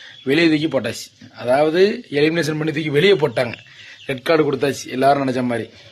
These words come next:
ஆமா, அதாவது தப்பு பண்ண யாருங்க விடுவா? அதை கடவுள் ஒருத்தர் பார்த்துக்கிட்டு இருக்காரு இல்லையா? ஒரு அளவு தான் மக்களே வந்து எல்லாம் பொறுத்துக்கிட்டு சகிச்சிட்டு இருப்பாங்க. அதுக்கு மேல யாரா இருந்தாலும்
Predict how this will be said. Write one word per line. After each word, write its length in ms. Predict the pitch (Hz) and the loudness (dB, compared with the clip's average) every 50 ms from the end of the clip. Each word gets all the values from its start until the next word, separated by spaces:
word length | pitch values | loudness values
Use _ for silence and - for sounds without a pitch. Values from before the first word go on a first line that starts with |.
| - - - | -20 -14 -6
ஆமா, 420 | 160 185 208 190 156 120 - - - _ _ - - - - - - _ | -4 -2 0 0 0 0 -2 -6 -12 _ _ -20 -20 -20 -20 -20 -20 _
அதாவது 240 | - 131 160 190 185 | -2 0 0 0 0
தப்பு 240 | - 151 139 143 165 | 0 -4 -4 -4 -6
பண்ண 340 | 175 175 165 156 139 131 139 | -6 -6 -4 -2 0 0 0
யாருங்க 40 | |
விடுவா? 560 | 147 151 139 127 120 117 117 120 117 113 101 92 - 90 98 | 0 0 -2 -2 -2 -2 -2 0 0 -2 -2 -6 -12 -16 -16
அதை 180 | 110 117 143 | -8 -8 -8
கடவுள் 400 | 135 - 131 135 151 165 160 151 | -4 -2 0 0 2 2 2 0
ஒருத்தர் 140 | 131 143 131 | 0 0 -2
பார்த்துக்கிட்டு 360 | 117 135 127 123 143 135 117 | -2 -4 -4 -4 -6 -6 -6
இருக்காரு 140 | 120 117 113 | -6 -6 -6
இல்லையா? 360 | 107 101 104 104 104 98 92 - _ - - - - - _ _ | -6 -8 -6 -6 -6 -8 -8 -12 _ -20 -20 -20 -20 -20 _ _
ஒரு 160 | 104 117 120 | -6 -4 -2
அளவு 280 | 117 120 135 151 156 160 | 0 0 2 2 2 2
தான் 160 | 165 170 165 | 0 0 -2
மக்களே 380 | 151 139 113 117 147 147 143 | -2 -4 -4 -2 -2 -2 0
வந்து 760 | 143 139 135 135 123 139 139 131 123 120 127 131 127 117 104 101 - | -2 -2 -2 -2 -2 -2 0 0 0 0 0 0 -2 -4 -6 -8 -10
எல்லாம் 300 | 117 113 120 123 131 127 | -10 -8 -6 -6 -6 -6
பொறுத்துக்கிட்டு 480 | 113 131 123 120 110 139 120 135 120 117 | -6 -6 -6 -6 -6 -6 -6 -6 -4 -4
சகிச்சிட்டு 340 | 120 127 127 120 131 104 117 | -4 -4 -4 -6 -8 -8 -8
இருப்பாங்க. 360 | 120 95 113 107 107 98 - - - - - - - - - - | -8 -8 -6 -6 -6 -8 -10 -10 -16 -20 -20 -20 -20 -20 -20 -10
அதுக்கு 240 | - 120 127 135 135 | -6 -4 -4 -4 -4
மேல 180 | 147 147 143 139 | -4 -2 -2 0
யாரா 380 | 127 117 117 123 135 139 143 | 0 0 0 0 0 0 0
இருந்தாலும் 520 | 143 139 135 135 135 127 127 135 160 196 | -2 -2 -2 -2 -2 0 -2 -2 -4 -6